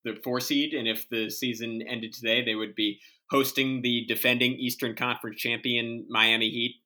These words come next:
at Madison Square Garden. Can you, can you imagine that? The Heat with Jimmy Butler, Bam, Tyler Herro, just walking into the Garden, uh, maybe optimistically, let's say, at fifty percent capacity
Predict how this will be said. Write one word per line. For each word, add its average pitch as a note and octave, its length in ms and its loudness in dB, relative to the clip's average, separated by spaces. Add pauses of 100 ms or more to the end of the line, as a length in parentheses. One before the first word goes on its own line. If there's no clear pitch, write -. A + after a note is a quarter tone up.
at A2 220 2
Madison A#2 380 2
Square A2+ 220 -4
Garden. A#2 440 -2
Can C3+ 140 -4
you, - 120 -6
can C#3+ 120 -4
you D3+ 100 4
imagine B2+ 440 2
that? A2 280 -2
The A2 60 -6
Heat A#2+ 360 0
with A2+ 120 -8
Jimmy B2 360 0
Butler, A2+ 460 -2 (400)
Bam, B2+ 560 4
Tyler C3 320 4
Herro, A#2+ 540 2 (400)
just A#2 200 -4
walking B2 580 6
into A#2+ 200 -2
the A#2 100 -2
Garden, A2+ 760 0
uh, A2 180 2
maybe B2 640 2
optimistically, A#2 920 -2
let's A2 200 -4
say, A2 380 -4
at A2+ 160 2 (160)
fifty B2 320 -2
percent A#2+ 420 -6
capacity A#2 800 -4